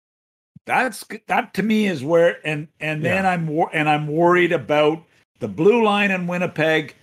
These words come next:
Speaker 1: I'm on a, I'm not in love with Edmonton's blue line, but it's okay. And then you got Smith and Hellebuyck. This to me could be a hell of a series too. A hell of
Speaker 2: Well,
Speaker 1: a series.
Speaker 2: the offense that Barry and Nurse has been able to provide, Mac,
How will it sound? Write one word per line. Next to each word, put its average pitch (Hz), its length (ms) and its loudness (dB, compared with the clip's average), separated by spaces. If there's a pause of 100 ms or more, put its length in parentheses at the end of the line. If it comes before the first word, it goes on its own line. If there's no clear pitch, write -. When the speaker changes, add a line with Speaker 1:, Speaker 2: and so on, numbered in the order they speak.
(560)
Speaker 1:
I'm 160 160 -4
on 202 180 4
a, 190 200 -2
I'm 175 160 -4
not 220 200 2
in 190 100 -2
love 170 300 2
with 156 140 0
Edmonton's 143 520 -4
blue 143 240 -2
line, 143 200 -4
but 139 120 -4
it's 120 140 -8
okay. 147 460 -2
And 147 140 -6
then 156 120 -2
you 165 100 -2
got 165 220 -2
Smith 208 440 -6
and 190 120 -4
Hellebuyck. 185 480 -2 (840)
This 202 360 0
to 202 120 0
me 185 220 -2
could 151 260 -2
be 135 140 0
a 107 80 -2
hell 110 180 -2
of 101 100 -4
a 104 60 -6
series 101 440 -12
too. 90 280 -14 (200)
A - 80 -12
hell 120 180 0
of 123 60 0
Speaker 2:
Well, 127 80 -4
Speaker 1:
a - 40 -14
series. 76 500 -16 (760)
Speaker 2:
the 139 140 0
offense 156 560 0
that 139 200 -2
Barry 147 460 0
and 131 120 -2
Nurse 131 320 -6
has 120 140 -8
been 117 160 -6
able 120 280 -4
to 113 80 -8
provide, 107 540 -4
Mac, 123 440 -6